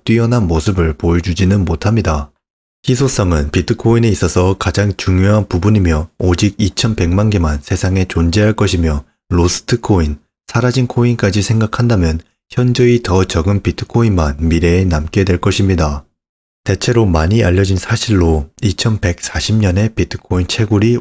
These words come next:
완료될 것이라고 알려져 있지만 사실이 아닐 수도 있으며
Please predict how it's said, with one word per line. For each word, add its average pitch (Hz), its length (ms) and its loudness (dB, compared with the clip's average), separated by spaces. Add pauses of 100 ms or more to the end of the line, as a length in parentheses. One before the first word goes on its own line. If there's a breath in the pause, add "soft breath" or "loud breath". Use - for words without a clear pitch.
완료될 95 420 2
것이라고 87 600 0
알려져 101 400 2
있지만 80 580 -2
사실이 117 540 -2
아닐 90 240 0
수도 110 280 -2
있으며 82 460 -2